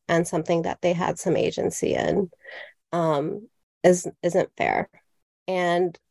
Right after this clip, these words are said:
I know that, uh, one of the other things that I talk about before I go into sort of the,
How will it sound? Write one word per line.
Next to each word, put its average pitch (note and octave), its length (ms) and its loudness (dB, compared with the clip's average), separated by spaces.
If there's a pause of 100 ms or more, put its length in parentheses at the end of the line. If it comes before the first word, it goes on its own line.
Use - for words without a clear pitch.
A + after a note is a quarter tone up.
(480)
I F#3+ 120 -2
know F#3 240 2
that, E3+ 240 0
uh, E3 180 -2
one F3+ 240 -2
of F3 120 0
the F3+ 120 2
other E3+ 180 0
things E3+ 200 -4
that E3 100 -2
I E3 100 2
talk E3+ 240 -4
about E3 280 2
before G3 480 0
I D3+ 100 0
go D#3+ 260 0
into D#3+ 400 -2
sort D3+ 260 -2
of C#3+ 180 0
the, C#3 320 0